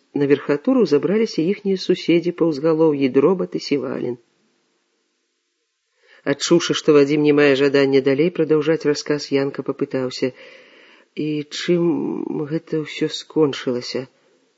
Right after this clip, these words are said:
«Нічым». «Як нічым?» — здзівіўся Янка. «А вось так, вельмі проста». І ён па-ранейшаму працягваў расказ, не звяртаючы ўвагі на прысутнасць суседзяў.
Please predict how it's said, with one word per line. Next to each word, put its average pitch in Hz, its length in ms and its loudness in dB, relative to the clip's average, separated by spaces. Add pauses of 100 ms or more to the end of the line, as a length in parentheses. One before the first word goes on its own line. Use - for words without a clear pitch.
(1900)
«Нічым». 202 640 -4 (1300)
«Як - 360 -16
нічым?» — 127 400 -10 (960)
здзівіўся 123 560 -2
Янка. - 320 -4
«А 277 80 0
вось 277 200 -4
так, 285 360 -6 (420)
вельмі 240 280 6
проста». 190 500 0 (1800)
І 131 100 0 (200)
ён 269 160 4
па-ранейшаму 202 880 0
працягваў 147 720 -4
расказ, 120 480 -10
не 135 120 2
звяртаючы 147 680 -4
ўвагі 147 320 -2
на 143 100 -6
прысутнасць 139 680 -6
суседзяў. 113 560 -8